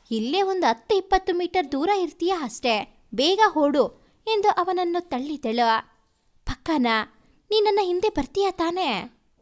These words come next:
ಹೋಗು" ಎಂದು ದೂಡಿದಳು. ಮಾನಸ ಶಕ್ತಿ ಮೀರಿ ಓಡಿದಳು. "ಯಬ್ಬಾ, ಎರಡು ಹಣ್ಣಿಗೆ ಈ ಮನುಷ್ಯ ಇಷ್ಟೊಂದು ಓಡಿಸ್ತಾನೆ.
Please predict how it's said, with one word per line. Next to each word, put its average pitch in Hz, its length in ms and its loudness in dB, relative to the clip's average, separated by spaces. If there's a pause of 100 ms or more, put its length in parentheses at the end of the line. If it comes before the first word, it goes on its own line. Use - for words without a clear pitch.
(320)
ಹೋಗು" 453 440 6
ಎಂದು 302 360 -2
ದೂಡಿದಳು. 233 800 0 (540)
ಮಾನಸ 370 540 -4
ಶಕ್ತಿ 320 540 -2
ಮೀರಿ 320 320 -4
ಓಡಿದಳು. 233 760 0 (960)
"ಯಬ್ಬಾ, 226 480 -4 (280)
ಎರಡು 381 320 -2
ಹಣ್ಣಿಗೆ 359 480 -2 (360)
ಈ 466 140 2
ಮನುಷ್ಯ 403 380 -2
ಇಷ್ಟೊಂದು 440 720 -2
ಓಡಿಸ್ತಾನೆ. 240 840 -4